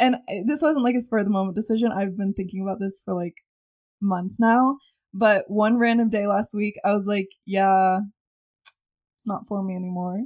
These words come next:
Like, just completely flipped the switch. I was like, "Yeah, I've been vegan for eight years, but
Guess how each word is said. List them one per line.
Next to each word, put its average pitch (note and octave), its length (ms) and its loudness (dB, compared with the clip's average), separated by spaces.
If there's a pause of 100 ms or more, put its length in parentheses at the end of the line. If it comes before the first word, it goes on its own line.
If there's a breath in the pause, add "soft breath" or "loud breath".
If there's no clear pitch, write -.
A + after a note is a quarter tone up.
(100)
Like, G3+ 260 0
just A#3 260 -2
completely A#3 760 0
flipped A3+ 300 -4
the A#3 80 0
switch. G#3+ 300 -2
I G#3 100 4
was G#3+ 100 0
like, G#3+ 180 2
"Yeah, G3 140 4
I've F#3 120 2
been G#3 140 4
vegan F#3+ 280 -4
for G#3 100 -4
eight F3+ 240 -2
years, F#3+ 360 0
but F3+ 320 -2